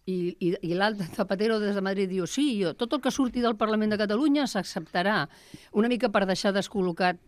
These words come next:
eh, Artur Mas. Després Artur Mas se'n va a parlar amb el Zapatero, una mica el, és a dir, que no sabem qui, quin és el pecat original de tot això. Si realment, ara ens deia en Marc,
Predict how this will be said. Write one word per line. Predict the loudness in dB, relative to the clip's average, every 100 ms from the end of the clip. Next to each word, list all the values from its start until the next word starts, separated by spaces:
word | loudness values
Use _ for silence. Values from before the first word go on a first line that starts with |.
| -14
eh, | -8
Artur | -4 -4 -4 -4 -4 -6 -2 2
Mas. | 2 2 0 -6 -14 -20 -6
Després | -4 0 0 0
Artur | 0 0
Mas | 2 2 0
se'n | -2 2
va | 2
a | 2
parlar | 2 2
amb | 2
el | 0
Zapatero, | -4 -2 0 0 0 0
una | 0 2
mica | 2 2 -2 0
el, | -4 -6 -16 -2
és | 0
a |
dir, | 2 2
que | 0 -2 -10 -16 -10 -6
no | -2 0 0
sabem | 2 2 0
qui, | -2 -10 -14 -4
quin | -2 2
és |
el | 0 2
pecat | 2 2 0
original | 0 0 0 2 0
de | -2
tot | -2 -4
això. | -4 -6 -6 -10 -20 -12
Si | 0 0
realment, | 2 2 4 4 2 0 -8 -4
ara | -2 0 0 0
ens | 0
deia | -2
en | 0
Marc, | 0 -2